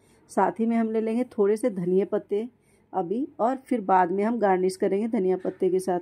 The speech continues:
तो ये देखिए मसाले सभी टमाटर वगैरह भून चुके हैं। एक गिलास पानी ऐड करके इन्हें हम खदका लेते हैं।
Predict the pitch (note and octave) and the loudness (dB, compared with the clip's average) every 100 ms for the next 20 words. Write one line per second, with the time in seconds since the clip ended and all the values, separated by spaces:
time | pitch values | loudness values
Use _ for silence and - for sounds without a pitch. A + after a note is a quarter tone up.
0 | - F#3 F#3 G3+ G#3+ G#3 G3+ G3 F#3+ G#3 | -4 -2 0 0 -2 -2 -2 0 2 0
1 | - G#3 A#3 B3 _ _ _ _ _ _ | 0 -2 0 -4 _ _ _ _ _ _
2 | - A3 G#3+ G3+ G#3+ G#3 G#3 G#3 E3 F3 | -4 -2 0 -2 -2 0 0 0 -2 -2
3 | G#3 G3 G3 G#3 G3+ G#3+ - G3 F#3 G3 | -2 -2 0 0 0 -2 0 0 2 0
4 | F#3 - F3+ G3 G#3 G3 - G3 A#3 A3 | 0 -4 -4 -2 -4 -4 -4 -4 -2 -2
5 | G3 A3 B3+ - G3 F#3 F#3 F#3 G3 G3 | 0 -2 -4 -2 0 2 4 4 2 -2
6 | G#3 B3 | -2 -2